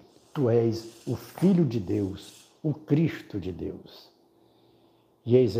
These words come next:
Jesus diz, "Muito bem, mas não diga para ninguém, para não atrapalhar a nossa missão.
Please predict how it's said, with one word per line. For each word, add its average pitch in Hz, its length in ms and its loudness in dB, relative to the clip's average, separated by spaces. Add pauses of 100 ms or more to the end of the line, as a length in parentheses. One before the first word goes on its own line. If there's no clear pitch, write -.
(240)
Jesus 101 400 -8
diz, 90 240 -10
"Muito 110 260 -8
bem, 87 300 -8 (240)
mas 110 380 -4 (200)
não 117 600 -2 (100)
diga 117 280 -2
para 117 180 -2
ninguém, 104 400 -2 (200)
para 135 160 4
não 156 240 4
atrapalhar 113 800 0 (200)
a 113 100 -4
nossa 98 400 -4
missão. 82 420 -12